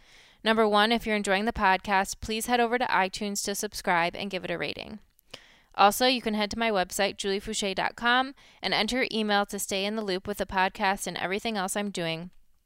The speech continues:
with my newsletter, which comes out every other week. Throughout the Open, I'll be compiling tips for each workout with the help of Pure Pharma. You can sign up at the link below this post on my website to receive an email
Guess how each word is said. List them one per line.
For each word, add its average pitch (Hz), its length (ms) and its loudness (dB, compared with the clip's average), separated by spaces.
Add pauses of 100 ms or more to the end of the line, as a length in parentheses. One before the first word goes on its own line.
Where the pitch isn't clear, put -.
(360)
with 220 140 -2
my 220 100 4
newsletter, 220 420 4
which 185 160 0
comes 185 240 -4
out 175 220 0
every 180 220 0
other 165 180 -2
week. - 320 -14 (1400)
Throughout 214 360 6
the - 100 0
Open, 220 460 2
I'll 202 120 6
be 214 120 0
compiling 202 520 -2
tips - 300 -2
for - 140 -6
each 233 200 -4
workout 202 360 2
with 202 100 -4
the 196 80 -6
help 190 220 -2
of 202 180 -6
Pure 208 220 0
Pharma. 175 480 2 (400)
You 208 80 -6
can 214 160 0
sign 214 340 4
up 208 180 2
at - 120 -8
the 202 120 -2
link 190 300 -4
below 190 340 2
this 214 200 -4
post 202 280 -4
on 220 120 -2
my 226 100 0
website 170 600 -2 (260)
to 202 140 -2
receive 214 320 -2
an 220 120 -4
email 196 300 0